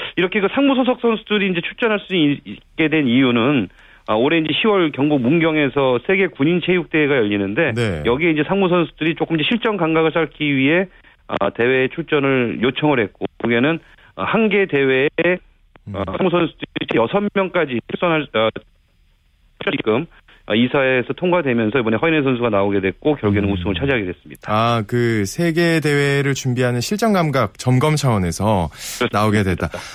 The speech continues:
Speaker 2: 아, 그런데 어쨌든요. 거의 제가 알기로는 일억 가까이 되는 돈이라고 알고 있는데 상금을 못 받아서 굉장히 아쉬울 것 같아요. 그러면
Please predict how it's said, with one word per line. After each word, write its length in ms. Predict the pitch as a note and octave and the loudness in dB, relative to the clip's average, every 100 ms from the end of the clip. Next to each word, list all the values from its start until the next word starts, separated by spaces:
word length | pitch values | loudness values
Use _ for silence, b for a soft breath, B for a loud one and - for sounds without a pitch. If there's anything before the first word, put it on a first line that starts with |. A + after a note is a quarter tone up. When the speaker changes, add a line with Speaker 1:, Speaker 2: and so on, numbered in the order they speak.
| B | B
Speaker 2:
아, 100 | B2+ | -2
그런데 320 | - G3 A#3 F#3 | 2 2 2 2
어쨌든요. 1120 | F#2+ B2 - C4+ A3+ C3 B2 A2 G2+ D2+ C#2+ | 0 0 0 -2 0 -2 0 -2 -2 -4 -8
거의 560 | - C3+ F3+ F3+ A2 - - | -2 0 2 2 0 -6 -6
제가 320 | D3+ F3+ G#3 | -2 0 2
알기로는 360 | C#3+ D3+ F3+ | 0 0 0
일억 280 | B2 D3+ A#3 | 2 2 0
가까이 380 | A#3 A3 A3 G3 | 0 0 0 2
되는 220 | D#3+ D#3 | 0 0
돈이라고 380 | B2+ A#2+ A2 A2 | 0 0 0 0
알고 240 | F2 E2+ | 0 -2
있는데 260 | F2+ F2 D3+ | -2 -2 -2
상금을 460 | - C#4 C#4 C#4 G#3 | -2 -2 0 2 2
못 140 | B2 | 2
받아서 220 | G#3 F#3 | 0 0
굉장히 400 | - G3+ C4+ D4 | 0 2 4 2
아쉬울 240 | G3 C#3+ D#3 | 2 0 0
것 80 | B2+ | 0
같아요. 400 | G#2 D#3 E3+ F2+ B B - | 0 0 0 -2 B B -8
그러면 720 | - B3+ C#4+ B3+ A#3+ D3+ E2 | -2 2 2 2 2 0 -4